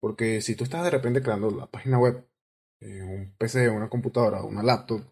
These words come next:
computador de escritorio, en fin, y de repente tienes que trasladarte a otra ubicación, por ejemplo, algún viaje, eh, vacaciones, o vas a tu casa, debes tener en todo momento acceso a ese C M S. Y por tanto,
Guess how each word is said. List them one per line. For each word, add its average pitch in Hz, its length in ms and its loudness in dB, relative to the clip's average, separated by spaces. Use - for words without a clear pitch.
computador 101 400 -4
de 113 60 -2
escritorio, 104 500 0
en 90 120 -10
fin, 120 300 -4
y 135 100 0
de 151 60 6
repente 143 260 0
tienes 151 180 -4
que 156 100 0
trasladarte 131 600 4
a 135 80 10
otra 131 180 6
ubicación, 135 540 4
por 131 120 -2
ejemplo, 110 280 -8
algún 95 240 -6
viaje, 120 840 4
eh, 104 220 2
vacaciones, 123 960 4
o 95 160 -2
vas 104 160 -2
a 127 60 -2
tu 131 100 -4
casa, 135 500 4
debes 135 320 2
tener 143 280 2
en 131 260 2
todo 170 180 8
momento 170 440 4
acceso 127 540 -2
a - 420 -4
ese 110 240 -2
C 110 160 -4
M 107 160 0
S. - 300 -2
Y 139 100 -2
por 170 180 2
tanto, 160 460 0